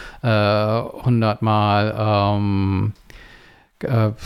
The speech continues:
das Tagesprogramm oder sowas. Äh, ich weiß nicht, es wird eine, es wird eine Begrenzung geben, aber es ist natürlich sehr großzügig aufgelegt, weil, äh, in hundert Aufnahmeslots bekommst du natürlich deutlich mehr rein als in vierundzwanzig Stunden Aufnahmespeicher.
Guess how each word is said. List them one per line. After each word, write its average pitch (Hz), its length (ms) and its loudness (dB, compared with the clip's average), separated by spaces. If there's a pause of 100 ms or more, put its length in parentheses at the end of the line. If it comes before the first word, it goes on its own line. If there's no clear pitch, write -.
(640)
das - 140 0
Tagesprogramm 107 720 0
oder 92 160 0
sowas. 101 360 0
Äh, 110 220 0 (140)
ich - 100 -16
weiß 139 220 2
nicht, 127 100 2
es 127 140 0
wird 175 120 2
eine, 165 140 2
es - 140 -2
wird 175 100 4
eine 175 100 2
Begrenzung 151 600 0
geben, 143 420 2
aber 127 300 0
es 113 80 -2
ist 127 40 -4
natürlich 127 300 0
sehr 131 180 2
großzügig 117 640 0
aufgelegt, 101 600 0
weil, 104 180 2
äh, 107 140 2
in 107 100 2
hundert 107 220 2
Aufnahmeslots 107 720 0
bekommst - 300 -2
du 113 60 2
natürlich 107 260 0
deutlich 101 280 -2
mehr 101 240 0
rein 101 180 0
als 104 200 -4
in 95 80 -2
vierundzwanzig 95 600 0
Stunden 95 420 -2 (380)
Aufnahmespeicher. 95 880 0